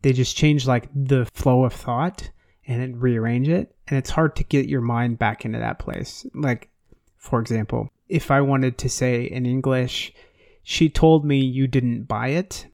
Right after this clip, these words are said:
To say that in Turkish, you would say in rough translation,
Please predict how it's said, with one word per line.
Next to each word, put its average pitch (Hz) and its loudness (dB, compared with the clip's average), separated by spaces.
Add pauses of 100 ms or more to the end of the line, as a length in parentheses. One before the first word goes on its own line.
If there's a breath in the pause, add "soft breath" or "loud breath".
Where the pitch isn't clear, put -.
(140)
To - -2
say 160 4
that 151 0
in 135 -4
Turkish, 143 2 (160)
you 156 0
would 143 0
say 131 2
in 127 -2
rough - -2
translation, 120 -2